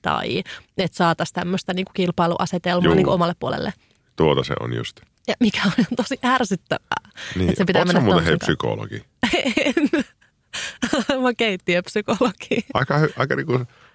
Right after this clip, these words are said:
Speaker 2: aika tämmönen syvällisen keittiöpsykologian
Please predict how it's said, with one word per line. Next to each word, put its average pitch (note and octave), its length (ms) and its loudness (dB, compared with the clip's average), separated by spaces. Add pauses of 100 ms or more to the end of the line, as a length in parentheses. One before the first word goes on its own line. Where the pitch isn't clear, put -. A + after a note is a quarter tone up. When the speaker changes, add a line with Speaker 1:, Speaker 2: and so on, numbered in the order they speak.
Speaker 2:
aika B2 140 -2
tämmönen B2+ 220 0
syvällisen C#2 640 0 (320)
keittiöpsykologian A#1+ 1500 -2